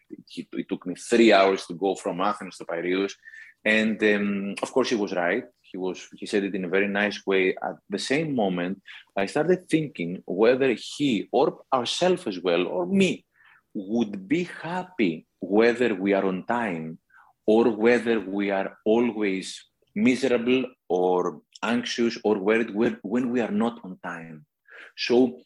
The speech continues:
we remind ourselves or get, of getting annoyed when things are not going well, but do not, we do not remind of, to ourselves to be happy when things are well. And we say, we take things for granted.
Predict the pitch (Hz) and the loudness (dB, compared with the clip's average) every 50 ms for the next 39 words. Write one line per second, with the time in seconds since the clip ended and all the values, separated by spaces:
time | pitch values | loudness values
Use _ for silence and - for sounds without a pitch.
0 | - _ _ - 98 85 90 104 110 110 107 107 101 95 101 - - 117 110 107 | -20 _ _ -6 -6 -2 2 4 4 4 4 4 2 0 -2 -4 0 2 4 4
1 | 98 101 110 123 139 151 165 170 160 135 104 101 92 92 - - - - 101 98 | 4 4 4 2 2 0 -2 -4 -6 -4 -4 -4 -4 -4 -6 -6 -2 0 2 2
2 | 101 101 95 - - 98 98 95 90 85 95 110 107 - - 95 87 95 90 117 | 2 0 -2 -6 -8 -6 -6 -6 -4 0 2 2 2 2 -2 -4 -4 0 0 0
3 | 117 123 135 131 123 107 107 107 104 104 113 113 101 90 82 - _ _ _ _ | 2 2 2 0 0 -2 -2 0 0 2 2 2 2 0 -4 -8 _ _ _ _
4 | _ - 95 104 107 110 107 - - 117 110 107 104 - - 98 95 98 104 107 | _ -2 0 0 0 0 -4 -8 -6 -4 -4 -2 -4 -2 -4 -2 -2 0 -2 -2
5 | 104 104 92 98 107 110 110 104 82 90 101 101 95 90 85 - _ _ - - | -2 -4 -2 0 0 0 0 -2 -2 0 0 0 0 0 -2 -4 _ _ -20 -20
6 | - _ - 98 - 110 110 107 95 - 98 101 110 120 131 131 - _ _ 98 | -20 _ -10 0 0 2 2 2 0 -2 0 0 2 0 0 -2 -6 _ _ -14
7 | 92 92 98 98 87 92 98 101 113 127 127 120 110 101 95 98 101 107 110 113 | -8 -4 -4 -4 0 0 2 2 2 2 2 0 0 0 2 0 0 0 0 -2
8 | 110 110 95 98 - - 82 87 87 - 98 95 95 87 - - - 110 104 101 | -2 -4 -6 -6 -6 -4 -6 -6 -4 -2 0 0 0 0 -2 0 0 2 2 2
9 | 95 - - - - 87 87 113 104 - 120 110 110 - 113 92 90 110 110 110 | -2 -6 -14 -14 -14 -4 -4 -4 -2 0 -2 -2 0 0 -2 -2 0 -2 -2 -2
10 | - - - 120 127 - - - _ - 101 104 101 80 78 71 71 71 _ _ | -6 -8 -6 -6 -6 -6 -8 -12 _ -12 -10 -10 -10 -10 -10 -12 -12 -16 _ _
11 | _ _ _ _ - _ _ _ _ - 104 98 101 92 101 101 98 - - 117 | _ _ _ _ -20 _ _ _ _ 0 2 2 4 4 4 2 2 2 2 2
12 | 120 127 127 - 104 104 101 101 101 113 113 113 110 - - - 120 120 - - | 4 4 2 0 0 -2 -2 -2 0 0 0 0 -2 -6 -6 -4 -4 -4 -4 -4
13 | - 110 98 87 90 95 101 104 104 98 - 87 85 80 | -4 -2 -2 0 0 2 2 2 2 0 -2 -4 -6 -6